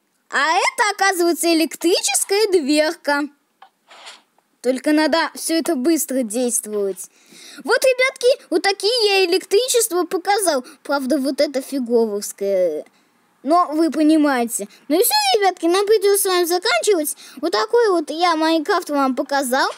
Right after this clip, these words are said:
Если понравился вам этот ролик, м, ставьте лайк, подписывайтесь на мой канал.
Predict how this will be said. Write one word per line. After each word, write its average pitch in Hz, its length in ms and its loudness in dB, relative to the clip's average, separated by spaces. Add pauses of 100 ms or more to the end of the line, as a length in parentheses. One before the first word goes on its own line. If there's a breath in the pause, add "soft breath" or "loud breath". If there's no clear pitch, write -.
(180 loud breath)
Если 392 300 4
понравился 381 600 0
вам 320 220 0
этот 254 280 -2
ролик, 359 460 0 (400)
м, 302 560 0 (480)
ставьте 349 720 -2
лайк, 302 500 2 (400 loud breath)
подписывайтесь 381 1160 0
на 349 260 2
мой 370 280 2
канал. 302 720 2